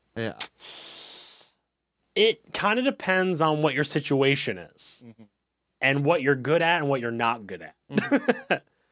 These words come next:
Speaker 2: So, like, you know, if you're doing everything,
Speaker 1: Mm-hmm.
Speaker 2: so if you're, you know, you're the one-man band on
Speaker 1: Mm-hmm.
Speaker 2: this and you're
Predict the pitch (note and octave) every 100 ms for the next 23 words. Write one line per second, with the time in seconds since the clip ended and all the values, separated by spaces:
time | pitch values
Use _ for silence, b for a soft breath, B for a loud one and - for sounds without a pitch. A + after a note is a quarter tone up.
0 | _ _ _ _ - - C3+ B2 B2 A#2
1 | A2+ G#2 - - - _ D#3 B2+ G#2 G2+
2 | C#3+ C#3+ G#3+ B3 D3 E3 D#3+ C3 A#2 C3
3 | A#2+ A2 G2 - - - _ D3+ C#3 A2
4 | _ _ _ - A#2+ A#2+ C3+ D#3 D#3 D#3
5 | D3 C#3+ C3+ B2+ _ _ _ _ _ _
6 | D#3+ D3 G#2+ B2+ F#3 E3 C#3+ D#3 D3 C3+
7 | B2 A2+ B2+ G#2+ E2 E2 - G#2 G2 F#2
8 | F2 - G2 G#2+ A#2+ C3 A#2+ A2